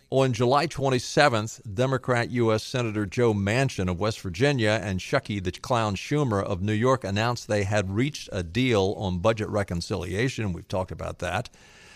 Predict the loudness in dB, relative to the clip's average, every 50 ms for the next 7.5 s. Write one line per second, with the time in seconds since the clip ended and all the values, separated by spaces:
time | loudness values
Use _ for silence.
0 | -20 -20 _ _ -2 2 2 4 4 4 2 0 -2 -2 0 0 0 0 -2 -2
1 | 0 0 0 0 0 -2 -4 -4 -4 -4 -2 0 0 0 0 -2 -4 -4 -4 -4
2 | -4 -4 -4 -2 -4 -4 -6 -8 -8 -8 -6 -4 -4 -2 -2 -4 -4 -6 -6 -6
3 | -6 -8 -10 -12 -8 -4 -2 0 0 0 -2 -4 -4 -6 -6 -6 -6 -6 -6 -6
4 | -6 -6 -6 -6 -8 -8 -8 -10 -8 -6 -6 -6 -6 -6 -6 -6 -6 -6 -6 -6
5 | -8 -8 -8 -8 -8 -10 -10 -8 -8 -8 -8 -6 -6 -4 -4 -4 -4 -6 -10 -12
6 | -12 -12 -8 -6 -4 -4 -4 -4 -8 -12 -12 -8 -6 -4 -4 -4 -6 -12 -18 -16
7 | -6 -2 -2 0 0 -2 -4 -8 -8